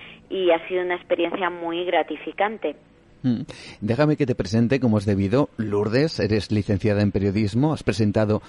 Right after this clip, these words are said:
Speaker 2: el informativo de Televisión Española en Extremadura, has escrito en la revista de la Guardia Civil, en el periódico de Extremadura y, y tú lo acabas de nombrar, has, eh, colaboradora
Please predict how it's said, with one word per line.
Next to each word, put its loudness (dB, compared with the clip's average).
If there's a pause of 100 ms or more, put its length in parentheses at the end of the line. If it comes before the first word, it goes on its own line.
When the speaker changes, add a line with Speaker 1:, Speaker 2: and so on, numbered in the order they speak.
(240)
Speaker 2:
el 0
informativo 2
de 2
Televisión 0
Española 2
en 2
Extremadura, 0 (220)
has -14
escrito 0 (460)
en 0
la 2
revista -2
de 2
la 2
Guardia 2
Civil, 0
en -2
el -2
periódico 0
de 0
Extremadura 2
y, 2 (240)
y -8
tú -2
lo 2
acabas 0
de 4
nombrar, 4
has, -8
eh, -8
colaboradora 0